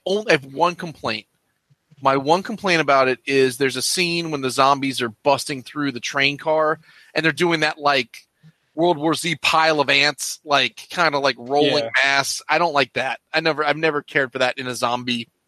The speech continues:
Speaker 1: movie. Um, but all the other zombie shit, like, I don't know what it is about, like, Korean filmmakers and needing to do things in linear spaces, but it's always, like, hallways, train cars you gotta fight your way through.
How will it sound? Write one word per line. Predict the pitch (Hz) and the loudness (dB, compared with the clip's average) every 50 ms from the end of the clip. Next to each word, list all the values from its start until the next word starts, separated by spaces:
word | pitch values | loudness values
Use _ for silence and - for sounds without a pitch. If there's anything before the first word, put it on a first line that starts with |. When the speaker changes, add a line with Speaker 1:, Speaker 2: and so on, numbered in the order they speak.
| _ 127 131 | _ _ -16
Speaker 1:
movie. | 127 123 123 117 120 120 117 _ _ _ _ _ _ _ _ _ - _ _ _ - | -14 -14 -10 -8 -8 -8 -8 _ _ _ _ _ _ _ _ _ -20 _ _ _ 0
Um, | - 143 139 139 127 123 120 117 107 _ _ _ _ _ _ _ _ - - | 2 4 6 6 6 4 2 -2 -12 _ _ _ _ _ _ _ _ -8 -2
but | 208 240 - | -2 -2 2
all | 240 262 269 285 | 4 4 4 4
the | 247 214 | 4 4
other | 220 240 247 | 2 2 2
zombie | 196 190 247 - 240 220 226 | 2 2 4 4 2 2 -2
shit, | 196 - - 220 220 233 - | -6 -4 -2 -2 -2 -2 -2
like, | 185 165 156 - | -2 -2 -2 0
I | - 180 240 | 0 0 0
don't | 254 233 | 2 0
know | 190 165 | 0 0
what | 160 165 147 | 2 2 2
it | 156 156 | 4 4
is | 156 156 151 143 139 | 4 2 0 -2 -4
about, | 151 127 131 127 131 131 _ _ _ _ - | -2 0 2 2 2 0 _ _ _ _ -4
like, | 139 127 123 - _ _ _ _ 165 165 _ - | -4 -4 -4 -6 _ _ _ _ -20 -20 _ -16
Korean | - 185 175 165 170 165 | -12 -6 -2 -2 -2 -2
filmmakers | - - 165 160 156 156 160 160 - 165 165 - - - | -2 0 0 0 2 4 2 2 2 0 -8 -6 -4 -4
and | 135 135 | -2 0
needing | 143 156 165 151 156 147 | 2 2 2 2 2 2
to | 139 135 | 2 0
do | 113 151 156 160 | 0 -2 -6 -2
things | - 165 156 147 123 | 0 0 0 0 0
in | 131 120 120 127 | -2 -2 -2 -6
linear | 127 127 131 147 151 156 147 151 147 | -8 -4 -2 -2 -2 0 -2 -2 -2
spaces, | 139 - - - 135 135 135 - 170 165 160 156 - - _ _ _ _ _ - | -2 -4 -2 0 2 2 2 0 0 -2 -2 -2 -6 -10 _ _ _ _ _ 0
but | 180 | 0
it's | 160 - | 2 2
always, | 254 269 285 208 196 | 2 2 2 2 0
like, | 170 - | 0 0
hallways, | - - - - 190 208 208 196 202 196 190 196 196 190 180 - | -2 -4 -2 0 2 2 2 2 2 4 4 4 4 2 0 -2
train | - - - 160 160 180 196 190 | -4 -4 -2 0 0 0 0 -2
cars | 165 - 190 185 185 185 175 156 156 | -2 0 2 2 2 2 2 0 -2
you | 175 | 0
gotta | 165 175 165 | 2 2 0
fight | - - 175 165 170 - | 2 0 0 0 0 -2
your | 180 180 | -4 -4
way | 170 175 170 165 | -2 -2 -2 -2
through. | - 170 160 170 175 175 175 165 | -4 -4 -6 -4 -4 -4 -4 -6